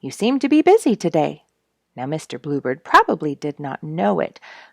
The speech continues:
but Miner the Mole was almost always busy. It was not uncommon for him to dig a hundred feet of secret tunnels in a day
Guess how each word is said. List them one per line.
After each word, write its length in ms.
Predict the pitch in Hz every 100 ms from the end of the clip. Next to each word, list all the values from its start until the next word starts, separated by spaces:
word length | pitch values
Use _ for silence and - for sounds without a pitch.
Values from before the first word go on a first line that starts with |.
| _
but 220 | 185 -
Miner 440 | 180 202 247 185
the 120 | 147 156
Mole 260 | 175 202
was 220 | 180 - -
almost 460 | 247 330 392 403 -
always 540 | - 165 180 185 185 - _
busy. 500 | - 156 - - - - - _ _
It 60 | -
was 200 | 143 151
not 200 | 170 196
uncommon 540 | 151 143 185 247 196
for 100 | -
him 260 | 156 175 165
to 120 | -
dig 300 | 160 175 175 -
a 180 | 139 - -
hundred 560 | 185 202 208 208 196
feet 500 | - - 294 330 - - - - -
of 80 | -
secret 400 | - 170 160 -
tunnels 420 | 175 185 165 - -
in 120 | 151
a 80 | 151
day 460 | 151 160 160 180